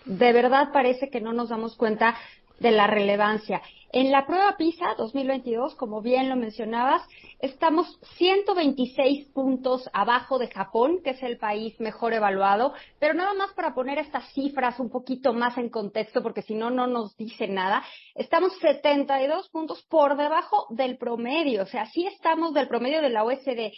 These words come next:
Somos el antepenúltimo país, solo nos siguen Costa Rica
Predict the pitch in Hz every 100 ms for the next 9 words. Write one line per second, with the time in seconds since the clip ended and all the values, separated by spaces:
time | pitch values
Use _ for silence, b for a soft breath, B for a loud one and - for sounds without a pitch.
0 | B B _ - 330 392 381 285 247 -
1 | 277 285 294 285 294 294 339 415 403 349
2 | 294 226 214 285 - _ - 370 415 381
3 | 269 262 330 311 349 302 247 226 - 214
4 | 277 302 302 320